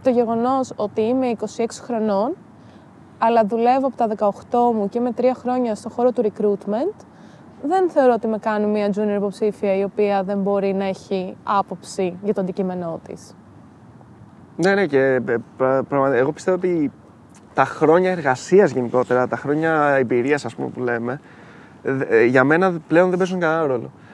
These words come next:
Speaker 2: Γιατί το, το βλέπω καθημερινά, το βλέπω, δηλαδή βλέπω ανθρώπους που δουλεύουν δέκα, δεκαπέντε χρόνια και δεν έχουν ιδέα για τι πράγμα μιλάνε.
Speaker 1: Γιατί δεν
Speaker 2: Δηλαδή
Speaker 1: παρακολουθούν εξελίξεις, δηλαδή μένουν στάσιμοι εκεί που είναι.
Speaker 2: Και βλέπω ανθρώπους πραγματικά που δουλεύουν, ας πούμε, δύο-τρία χρόνια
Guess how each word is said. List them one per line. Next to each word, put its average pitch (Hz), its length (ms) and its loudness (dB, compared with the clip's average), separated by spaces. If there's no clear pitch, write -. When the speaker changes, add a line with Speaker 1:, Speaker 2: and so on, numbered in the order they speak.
Speaker 2:
Γιατί 143 260 4
το, 214 260 4
το 175 120 2
βλέπω 185 360 2
καθημερινά, 151 540 -2
το 143 120 -4
βλέπω, 160 240 0
δηλαδή 135 240 0
βλέπω 165 260 0
ανθρώπους 156 360 0
που 151 80 -6
δουλεύουν 147 420 -2
δέκα, 151 220 -2
δεκαπέντε 147 340 -2
χρόνια 131 320 -2
και 143 120 -6
δεν 151 120 -4
έχουν 175 200 -8
ιδέα 143 280 -2
για 135 100 2
τι 127 60 -4
πράγμα 123 240 -2
μιλάνε. 117 220 -6
Speaker 1:
Γιατί 123 100 -14
δεν 330 60 0
Speaker 2:
Δηλαδή 370 160 2
Speaker 1:
παρακολουθούν 370 300 -2
εξελίξεις, 320 680 -4
δηλαδή 247 260 0
μένουν 294 180 0
στάσιμοι 302 520 0
εκεί 294 180 -4
που 302 160 -4
είναι. 220 420 0
Speaker 2:
Και 165 140 0
βλέπω 208 260 4
ανθρώπους 196 340 2
πραγματικά 180 480 4
που 160 120 -4
δουλεύουν, 175 400 4
ας 147 240 -2
πούμε, 175 160 -2
δύο-τρία 160 500 2
χρόνια 139 540 -2